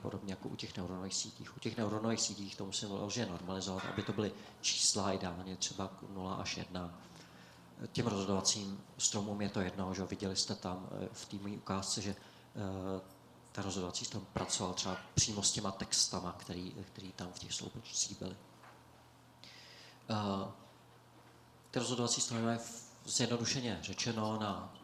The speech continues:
většinu úloh podobnou přesnost jako ty neuronové sítě, jako ty jednoduchý. Jediný, co je jako lepší, jsou ty neuronové sítě, které mají ten deep learning. A, eh, jsou,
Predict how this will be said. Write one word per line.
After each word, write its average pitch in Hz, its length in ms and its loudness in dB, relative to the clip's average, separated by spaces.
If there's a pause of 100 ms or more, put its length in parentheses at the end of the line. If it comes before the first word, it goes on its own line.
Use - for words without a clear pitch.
(140)
většinu 110 420 0
úloh 101 580 0 (580)
podobnou 110 560 6
přesnost 92 760 0
jako - 180 -4
ty 107 120 -2
neuronové 101 480 0
sítě, - 340 0
jako 98 180 -2
ty 107 120 -2
jednoduchý. 87 540 -6 (840)
Jediný, 110 340 0
co - 160 0
je 101 220 6
jako 101 280 -2
lepší, 95 520 2
jsou 98 220 0
ty 95 180 -2
neuronové 92 420 -2
sítě, - 260 -2
které 90 240 -6
mají 87 160 -6
ten 95 120 -4 (200)
deep 107 240 -6
learning. 87 640 -4 (1600)
A, 101 460 2
eh, 98 340 0
jsou, 107 540 4